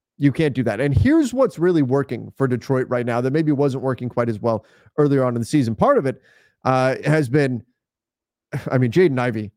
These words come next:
is going berserk. He's been fantastic. The month of February, which is, uh, only five games so far,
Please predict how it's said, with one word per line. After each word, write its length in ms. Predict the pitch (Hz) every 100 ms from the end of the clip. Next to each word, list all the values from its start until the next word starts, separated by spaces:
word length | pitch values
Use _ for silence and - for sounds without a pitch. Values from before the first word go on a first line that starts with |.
| -
is 180 | 139 110
going 380 | 147 123 101 - - -
berserk. 540 | 143 131 123 104 - _ _ _ _ _ _ -
He's 180 | 156
been 160 | 143 156
fantastic. 540 | 147 135 139 123 131
The 60 | 117
month 240 | 143 196
of 140 | 139 120
February, 680 | - 151 156 135 107 - -
which 180 | 143 143
is, 200 | 170 -
uh, 140 | - - -
only 240 | 185 262
five 280 | 220 160 131
games 260 | 120 123 104
so 100 | 113
far, 240 | 101 85